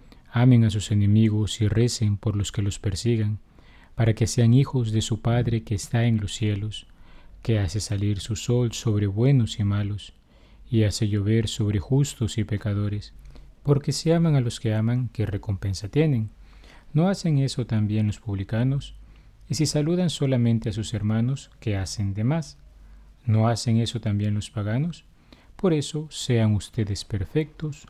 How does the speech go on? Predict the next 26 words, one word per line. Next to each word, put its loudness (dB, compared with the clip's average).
como 0
su -6
Padre -2
Celestial -6
es -2
perfecto. -8
En 8
estos 4
versículos 4
del -2
Sermón 4
de 4
la 4
Montaña, 6
Jesús, -2
como 0
sabio 4
maestro 0
de -2
vida, 0
nos 4
enseña 4
a -2
poner 4
nuestra 0
mirada 0